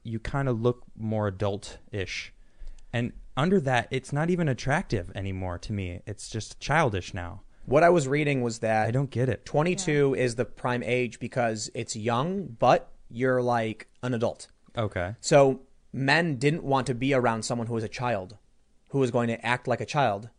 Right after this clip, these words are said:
Speaker 2: So when they were given images of women but weren't told their ages
Speaker 1: Mm-hmm.
Speaker 2: and left to ma-, make assumptions, they chose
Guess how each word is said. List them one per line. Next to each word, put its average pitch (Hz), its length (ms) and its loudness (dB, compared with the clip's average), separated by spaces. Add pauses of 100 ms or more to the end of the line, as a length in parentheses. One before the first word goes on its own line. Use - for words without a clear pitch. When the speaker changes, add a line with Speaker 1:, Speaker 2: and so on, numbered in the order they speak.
(460)
Speaker 2:
So 143 200 6
when 143 240 4
they 139 80 2
were 131 140 2
given 160 300 2
images 139 300 -2
of 113 80 2
women 143 220 0
but 113 160 -2
weren't 135 260 0
told 131 340 2
their 110 140 0
ages 113 640 -2
Speaker 1:
Mm-hmm. 101 260 -2
Speaker 2:
and 117 140 -2
left 117 160 0
to 123 60 -6
ma-, 101 220 -8
make 113 120 -8
assumptions, 123 560 -4
they 120 160 -2
chose 110 320 -2